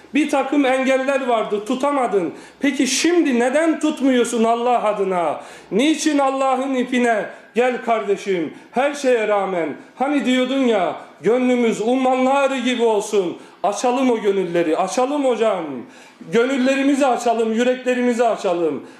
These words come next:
Eğer kardeşlerimiz hatalar yaptıysa, yanlışlar yaptıysa, secdemizin hatırına, Kur'an-ı Hakim'in adın-, ad-, hatırına, imanın, Hazreti Muhammed'in hatırına,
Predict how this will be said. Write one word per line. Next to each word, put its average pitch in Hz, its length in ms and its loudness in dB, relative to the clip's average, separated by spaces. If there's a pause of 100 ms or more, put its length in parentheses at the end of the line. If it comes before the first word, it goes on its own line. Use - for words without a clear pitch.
Eğer 220 300 0
kardeşlerimiz 208 720 0
hatalar 208 520 0
yaptıysa, 185 760 -2 (280)
yanlışlar 254 600 0
yaptıysa, 202 800 -2 (180)
secdemizin 220 840 0
hatırına, 165 720 0 (260)
Kur'an-ı 240 440 2
Hakim'in 247 560 0
adın-, 202 380 0
ad-, 202 260 -2
hatırına, 202 720 -2 (300)
imanın, 240 760 2
Hazreti 220 600 -2
Muhammed'in 240 720 0
hatırına, 196 680 0